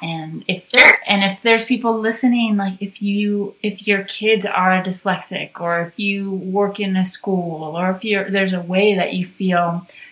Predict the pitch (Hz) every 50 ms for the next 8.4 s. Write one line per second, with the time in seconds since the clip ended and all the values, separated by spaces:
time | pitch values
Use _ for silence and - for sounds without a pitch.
0 | _ _ - - 208 202 190 208 190 185 180 180 180 170 - - - - _ _
1 | _ _ _ _ _ _ _ _ _ _ - _ - - - 220 196 202 196 190
2 | 190 185 185 - - 196 190 190 185 175 175 175 175 180 - - - 214 208 -
3 | 214 208 185 190 185 185 190 185 185 196 185 180 185 190 190 190 185 185 180 180
4 | - - 185 185 180 180 180 180 185 180 175 165 170 180 180 175 - - - -
5 | - - - _ - 196 185 185 185 185 185 185 - - 190 180 180 180 180 180
6 | 185 - 190 180 175 175 175 170 165 170 - - _ - - - - - _ -
7 | 170 165 190 196 202 202 202 202 196 190 - 214 220 226 226 - 233 - - 196
8 | 208 196 185 180 185 185 -